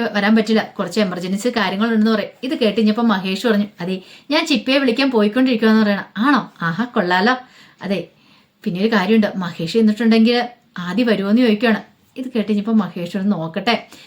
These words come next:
എന്താ ചെയ്യുന്നേന്ന് നോക്കട്ടെ എന്ന് പറയാണ്. "ആദ്യം ഒന്ന് കൂട്ടിക്കൊണ്ട് വരാമെന്ന് ചിപ്പി പറഞ്ഞിട്ടുള്ളതല്ലേ. ആ, സാരമില്ല, മഹേഷ് ഇല്ല, എന്താ നമുക്ക് നോക്കാന്നൊക്കെ" പറയാണ്. അങ്ങനെ കോള് കട്ട് ചെയ്തിട്ട് മഹേഷ് അങ്ങോട്ടേക്ക് പോവാ.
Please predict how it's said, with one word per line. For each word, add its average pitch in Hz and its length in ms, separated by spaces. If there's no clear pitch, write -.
എന്താ 294 180
ചെയ്യുന്നേന്ന് 247 480
നോക്കട്ടെ 208 300
എന്ന് 247 140
പറയാണ്. 214 360
"ആദ്യം 175 500
ഒന്ന് 208 140
കൂട്ടിക്കൊണ്ട് 190 460
വരാമെന്ന് 220 260
ചിപ്പി 240 240
പറഞ്ഞിട്ടുള്ളതല്ലേ. 226 760
ആ, 190 60
സാരമില്ല, 180 440
മഹേഷ് 180 440
ഇല്ല, 208 340
എന്താ 240 220
നമുക്ക് 240 520
നോക്കാന്നൊക്കെ" 254 500
പറയാണ്. 226 640
അങ്ങനെ 294 220
കോള് 208 320
കട്ട് 208 180
ചെയ്തിട്ട് 220 340
മഹേഷ് 170 340
അങ്ങോട്ടേക്ക് 202 320
പോവാ. 190 240